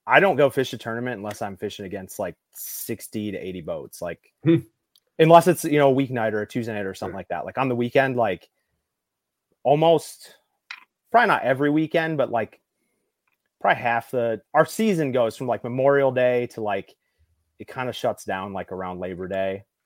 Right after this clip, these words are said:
Speaker 1: um, just 'cause of everything else going on. But, you know, throughout the summer,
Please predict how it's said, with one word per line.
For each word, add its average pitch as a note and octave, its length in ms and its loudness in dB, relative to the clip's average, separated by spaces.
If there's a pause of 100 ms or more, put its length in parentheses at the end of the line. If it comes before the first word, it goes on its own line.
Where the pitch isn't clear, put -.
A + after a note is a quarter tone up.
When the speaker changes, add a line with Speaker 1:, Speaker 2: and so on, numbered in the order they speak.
(140)
Speaker 1:
um, F2 380 -8
just - 280 -14
'cause F#2 200 -12
of F2 180 -16
everything F#2 300 -8
else F2+ 220 -12
going G2 220 -8
on. G#2+ 220 -8
But, F2 220 -2 (460)
you A#2 80 -2
know, - 40 -6
throughout D#3 200 6
the E3 80 2
summer, D#3+ 560 0